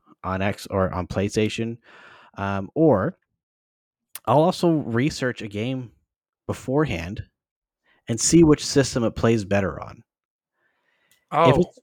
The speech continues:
Speaker 2: well,
Speaker 1: if it's
Speaker 2: then why do you, <laughs> why don't you just get rid of your Xbox?
Speaker 1: <laughs> I know, right?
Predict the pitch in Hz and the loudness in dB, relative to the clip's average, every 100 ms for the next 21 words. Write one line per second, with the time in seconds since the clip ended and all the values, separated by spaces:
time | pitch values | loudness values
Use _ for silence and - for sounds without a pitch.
0 | - 143 143 123 151 - _ _ _ _ | -8 0 0 2 -2 -4 _ _ _ _
1 | _ _ 190 170 160 175 180 165 127 247 | _ _ -6 2 4 4 2 -2 -2 0
2 | 160 196 156 170 170 151 175 175 160 156 | 0 0 -2 -4 -4 0 0 0 0 0
3 | 226 123 127 143 - 147 139 131 127 127 | -2 -2 0 0 0 -4 -2 -2 0 0
4 | 113 87 87 139 | 0 -2 -6 -8